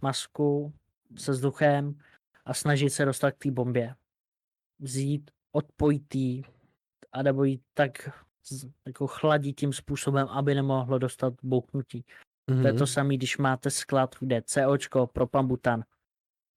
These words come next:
Speaker 1: Chladit ty lahve vodou a když je to možný, nosit to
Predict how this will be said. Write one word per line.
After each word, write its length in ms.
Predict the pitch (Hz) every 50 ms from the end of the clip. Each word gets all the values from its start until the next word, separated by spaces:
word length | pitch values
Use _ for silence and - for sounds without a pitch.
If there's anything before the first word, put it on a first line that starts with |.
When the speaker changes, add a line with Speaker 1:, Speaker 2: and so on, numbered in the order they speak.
| -
Speaker 1:
Chladit 680 | - - - - 156 147 147 143 151 160 151 _ - - - _ _ _ _ _
ty 340 | - - 143 135 135 135 131 - _ _ _ -
lahve 560 | 139 139 135 127 127 139 135 135 131 131 135 147 139
vodou 680 | 131 120 117 131 135 123 131 123 120 120 127 143 165 - _ _ _ _ _ _ _ _ _ _ _ _ -
a 360 | - 131 135 131 127 127 123 _ _ -
když 520 | - 127 139 135 - - - - - -
je 80 | 147 147
to 120 | - 135
možný, 480 | 127 127 131 131 117 117 127 123 123 - -
nosit 440 | 139 135 127 120 - - - 135 -
to 120 | - 135